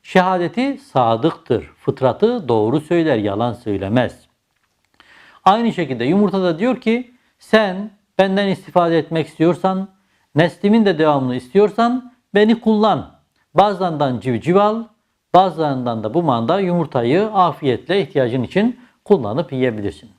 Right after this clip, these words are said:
Biz de bunun o dilini, o lisanını bildiğimiz için ve lisanın da sadık olduğunu bildiğimiz için onları bu manada kullanıp istifade ediyoruz. Bir avuç su, bir avuç su.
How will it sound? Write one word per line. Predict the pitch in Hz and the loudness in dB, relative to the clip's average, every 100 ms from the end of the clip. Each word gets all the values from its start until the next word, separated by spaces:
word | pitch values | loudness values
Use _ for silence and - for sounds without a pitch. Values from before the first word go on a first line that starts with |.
| - | 0
Biz | 220 165 | 0 2
de | 147 127 | 0 2
bunun | 165 190 156 - | 0 2 0 0
o | 180 147 | -2 0
dilini, | 117 117 120 202 269 - _ _ - | -4 0 2 0 -2 -8 _ _ 0
o | 202 | 2
lisanını | 202 180 - 156 139 117 104 | 4 0 -2 -2 -2 -4 -4
bildiğimiz | 107 104 127 185 | -4 -2 0 0
için | - 220 220 - _ _ - | 0 0 0 -8 _ _ 0
ve | 143 | 2
lisanın | 160 - 190 214 220 | 2 0 0 2 2
da | 175 | 0
sadık | - 185 180 233 240 | 0 0 2 0 0
olduğunu | 180 143 127 113 104 | 0 0 -2 -4 -4
bildiğimiz | 139 139 214 208 | -2 0 2 0
için | - 226 277 - _ - | 0 -2 -2 -10 _ -2
onları | 185 170 135 120 | 0 2 0 0
bu | 170 | 2
manada | 139 107 110 190 240 - _ _ | 2 0 2 0 0 -10 _ _
kullanıp | 208 131 127 202 185 | 0 2 0 -2 -4
istifade | - - 120 104 95 | -4 -2 0 0 -2
ediyoruz. | 82 78 73 - - _ _ _ _ _ _ _ _ _ _ _ _ _ _ - - | -6 -8 -10 -14 -20 _ _ _ _ _ _ _ _ _ _ _ _ _ _ -20 2
Bir | 139 247 254 240 | 4 6 4 4
avuç | 214 247 240 | 4 4 0
su, | - 233 165 - _ _ _ | -2 2 2 0 _ _ _
bir | 196 147 | 0 2
avuç | 120 147 | 2 0
su. | - 135 107 | -2 -4 -4